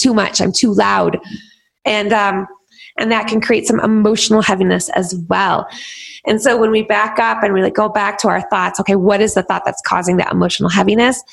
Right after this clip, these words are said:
Then we're able to start to shift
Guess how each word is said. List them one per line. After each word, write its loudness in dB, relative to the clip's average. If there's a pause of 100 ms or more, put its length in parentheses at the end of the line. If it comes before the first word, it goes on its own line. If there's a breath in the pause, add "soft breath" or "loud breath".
(540 loud breath)
Then 0
we're 0
able 0 (120)
to 2 (460 loud breath)
start -2
to 0
shift -2